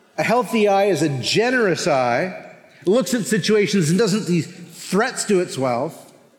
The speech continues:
but sees opportunities to minister with its wealth. And then there's actually the idea, uh, it's not just generous, but there's something single about the eye. There's a,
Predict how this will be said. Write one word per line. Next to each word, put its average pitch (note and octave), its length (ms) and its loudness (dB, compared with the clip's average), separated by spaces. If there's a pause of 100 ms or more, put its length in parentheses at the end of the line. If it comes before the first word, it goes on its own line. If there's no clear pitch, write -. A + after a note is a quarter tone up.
(580)
but G3+ 160 0
sees A#3 280 2
opportunities G#3 840 0
to F#3 40 2
minister F3+ 760 0 (840)
with D#3 160 0
its D3+ 180 -2
wealth. B2 460 -2 (1600)
And A3 200 2
then D4+ 160 2
there's A#3 160 2
actually A3 320 0
the G#3 140 2
idea, G3 500 0 (200)
uh, F#3+ 100 -4
it's G3 280 0
not C4 160 0
just F#3 200 2
generous, G3 520 0
but G3 140 -2
there's G3 140 2
something G#3 340 0 (320)
single G3+ 1040 0 (260)
about E3+ 300 0
the E3 140 4
eye. C3+ 260 2
There's F3 240 0
a, F3 80 0